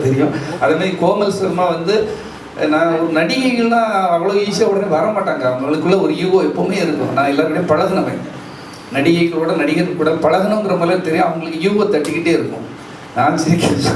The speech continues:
சொல்லுவோம், அவ ரொம்ப நல்லா அன்பா பேசக்கூடிய ஒரு பெண். கண்டிப்பாக நாங்களும் வரிசையாக படங்கள் எடுப்போம். அப்படிப்பட்ட படங்கள் எடுக்கும்போது இந்த மாதிரி கலைஞர்களை தான் நாங்க வந்து எப்பவுமே கைகோர்ப்போம். ஏன்னா நான் ஒன்பதுல ஒரு படம் பண்ணும்போதும் டைரக்ஷன் பண்ணும்போது அவ்வளோ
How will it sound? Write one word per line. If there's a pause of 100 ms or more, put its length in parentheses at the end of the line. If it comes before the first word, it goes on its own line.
(200)
சொல்லுவோம், (500)
அவ (160)
ரொம்ப
நல்லா
அன்பா (100)
பேசக்கூடிய (120)
ஒரு (320)
பெண். (440)
கண்டிப்பாக
நாங்களும்
வரிசையாக
படங்கள்
எடுப்போம். (100)
அப்படிப்பட்ட (140)
படங்கள்
எடுக்கும்போது
இந்த
மாதிரி (100)
கலைஞர்களை
தான் (500)
நாங்க
வந்து
எப்பவுமே
கைகோர்ப்போம். (400)
ஏன்னா
நான்
ஒன்பதுல
ஒரு
படம்
பண்ணும்போதும்
டைரக்ஷன்
பண்ணும்போது
அவ்வளோ